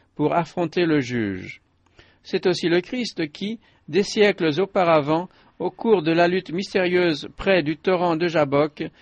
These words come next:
avait insufflé à Jacob la même assiduité dans sa foi. Aussi récompensa-t-il la confiance qu'il avait lui-même inspirée. Celui qui demeure dans le sanctuaire céleste exerce la justice avec équité.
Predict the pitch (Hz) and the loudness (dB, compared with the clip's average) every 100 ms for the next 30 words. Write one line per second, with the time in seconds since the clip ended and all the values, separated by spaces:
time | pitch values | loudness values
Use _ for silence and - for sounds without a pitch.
0 | _ - 160 165 170 185 202 - 185 180 | _ -2 0 0 0 0 -2 -4 -6 -2
1 | 165 170 165 147 160 156 160 - 143 139 | 0 0 -2 -4 0 0 0 -4 -2 0
2 | 180 180 175 - 185 160 160 - 170 170 | 0 0 -2 -4 -8 -8 -6 -2 0 0
3 | 180 151 143 - 110 110 _ _ _ _ | -2 -4 -4 -4 -4 -4 _ _ _ _
4 | _ _ _ _ - 135 190 - 175 185 | _ _ _ _ 0 2 2 -4 -6 -8
5 | - _ - 147 170 190 196 185 185 170 | -12 _ -2 -2 0 -2 -2 0 0 -2
6 | - 170 160 190 175 156 160 156 165 - | 0 0 0 -2 -2 -2 0 0 0 -2
7 | 151 147 139 135 151 156 175 165 147 - | 0 2 2 2 2 2 2 0 -4 -4
8 | 131 104 98 - _ _ _ _ _ _ | -2 -2 -4 -12 _ _ _ _ _ _
9 | _ _ _ _ _ - 185 202 254 - | _ _ _ _ _ -6 -4 -2 -4 -4
10 | 180 196 214 214 180 170 - 185 185 175 | -2 0 0 0 0 -2 -2 -6 -2 0
11 | 170 - 175 165 175 - - 156 160 147 | 0 -2 -2 0 -2 -4 -8 -6 -6 -2
12 | 196 196 151 143 170 - 185 - 156 139 | -2 -2 -2 -2 -4 -10 -12 -8 -4 -2
13 | 147 180 170 165 - 131 110 | -4 -6 -8 -10 -8 -8 -8